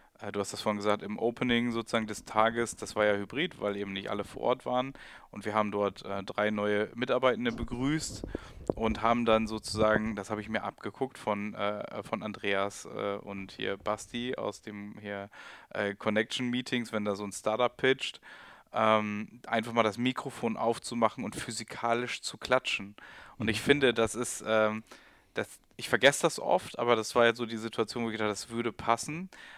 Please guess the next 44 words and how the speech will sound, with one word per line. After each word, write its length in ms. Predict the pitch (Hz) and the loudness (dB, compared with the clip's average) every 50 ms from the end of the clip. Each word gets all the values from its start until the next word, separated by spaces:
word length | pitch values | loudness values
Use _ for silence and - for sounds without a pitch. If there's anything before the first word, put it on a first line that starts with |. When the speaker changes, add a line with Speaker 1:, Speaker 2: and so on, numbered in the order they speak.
| - - - | -20 -8 2
Speaker 1:
weil 140 | - 113 117 | 6 8 8
das 140 | 127 131 - | 8 8 6
natürlich 360 | 127 120 - - 131 117 - | 4 2 2 2 -4 -4 0
nochmal 340 | 123 123 127 139 139 123 117 | 2 2 4 6 6 6 6
was 180 | 113 110 - - | 4 2 2 2
ganz 240 | 120 120 131 - | 2 2 2 2
anderes 340 | - - 127 120 117 117 117 | -2 -4 -2 0 0 0 0
auch 140 | - 123 101 | 0 -2 -2
mit 220 | 110 120 113 - | -2 -4 -4 -2
den 100 | 110 104 | -4 -4
Leuten 420 | 101 104 117 143 156 - 113 113 104 | 0 4 4 4 4 4 0 -4 -4
macht, 400 | 101 98 95 - - - - - | -2 -2 -2 -2 -4 -10 -10 -6
ne? 240 | 107 120 156 170 - - - | -4 -2 -2 -4 -6 -8 -8
Und 300 | - 113 110 110 - - - - - - - - - - _ _ _ - - - - 98 98 98 101 104 | -6 -6 -6 -6 -8 -12 -16 -18 -18 -18 -18 -20 -20 -20 _ _ _ -20 -20 -20 -20 -20 -18 -18 -16 -16
weiß 280 | - 110 117 120 123 127 | -2 4 6 6 6 6
ich 60 | 123 | 4
nicht, 120 | 113 104 113 | -2 -2 -4
wie 60 | 113 | -4
du 140 | 117 123 131 | 0 2 2
das 120 | 131 - | 2 2
empfunden 500 | 110 135 127 - - 147 143 - 135 131 | 2 -2 -2 -2 0 -2 0 0 2 4
hast. 360 | 139 170 180 - - - - | 6 6 6 4 -2 -10 -10
Speaker 2:
Das 180 | 143 120 - - | -10 -4 2 4
war 80 | 113 | 6
ein 60 | 110 117 | 10 12
ganz 260 | 123 139 147 - - | 12 10 10 8 2
cooler 280 | - - 170 160 147 | 4 8 12 12 12
Moment. 480 | 135 135 131 131 143 143 123 101 95 - | 12 12 10 10 10 8 8 6 4 6
Also 260 | 117 123 120 120 131 | 8 10 10 12 12
muss 260 | 127 127 139 131 - | 12 12 10 10 10
man, 200 | 139 127 120 127 | 8 8 8 8
muss 280 | 131 123 135 131 120 - | 8 6 6 4 6 8
man 140 | 131 123 127 | 8 10 10
wirklich 280 | 123 135 - - 123 - | 10 8 8 6 2 6
sagen, 260 | - 151 131 117 110 | 8 8 8 10 10
habe 180 | 110 110 123 120 | 8 6 6 4
ich 80 | 113 | 4
so 120 | - 127 127 | 6 8 8
noch 160 | 127 120 110 | 10 8 8
nie 180 | 131 135 135 | 8 8 10
erlebt. 520 | 135 131 127 131 147 170 202 214 - - - - - - - - - - - | 12 12 12 12 10 6 6 4 2 -6 -14 -12 -12 -12 -12 -12 -14 -8 4
Und, 400 | - 131 131 127 131 131 - - | 8 10 12 12 12 10 6 4
äh, 240 | - 123 120 120 117 | 4 4 4 4 4
d-, 220 | - - 120 127 | 0 -2 -4 -4